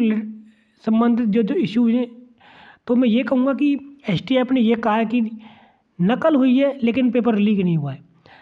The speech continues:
नकल हुई है, जिन लोगों ने नकल की है उनको हमने पकड़ लिया है, ऐसा इन्होंने बोला है। एक चीज़ मैं और आपको इस वीडियो में बता रहा हूँ, जैसे बहुत सारे लोग कह रहे हैं कि,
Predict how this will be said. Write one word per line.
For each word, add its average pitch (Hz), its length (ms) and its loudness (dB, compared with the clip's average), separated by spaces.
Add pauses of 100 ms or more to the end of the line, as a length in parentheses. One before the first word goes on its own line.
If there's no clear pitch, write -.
(180)
नकल 240 340 0
हुई 262 180 2
है, 294 140 0
जिन 247 140 2
लोगों 254 260 2
ने 254 100 2
नकल 233 300 0
की 226 200 0
है 269 80 0
उनको 226 280 0
हमने 226 280 0
पकड़ 247 300 -2
लिया 139 220 -4
है, 135 80 -14 (440)
ऐसा 226 260 -4
इन्होंने 247 280 2
बोला 180 260 -2
है। 165 160 -10 (340)
एक - 180 -4
चीज़ 277 120 0
मैं 262 120 2
और 262 180 2
आपको 262 280 -2
इस 240 160 -6
वीडियो 233 260 2
में 247 80 0
बता 226 240 0
रहा 220 80 -2
हूँ, 240 80 0
जैसे 233 180 -2
बहुत 196 300 -2
सारे 254 180 0
लोग 247 280 -2
कह 202 140 -2
रहे 202 140 -2
हैं 233 140 -2
कि, 254 200 -4